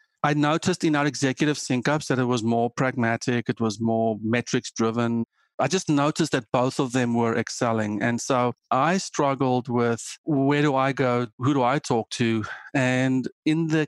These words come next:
tech space, as you know, people are a little more guarded, introverted. And I often joke that a C E O, when they're talking, they're probably working. But for a C T O type, when we're talking, we feel like we're not working.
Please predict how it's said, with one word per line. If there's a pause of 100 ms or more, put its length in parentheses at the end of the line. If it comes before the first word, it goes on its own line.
(140)
tech
space,
as
you
know, (120)
people
are
a
little
more
guarded,
introverted.
And (120)
I
often
joke
that (120)
a
C
E
O,
when
they're
talking,
they're
probably
working.
But
for
a
C
T
O
type,
when
we're
talking,
we
feel
like
we're
not
working.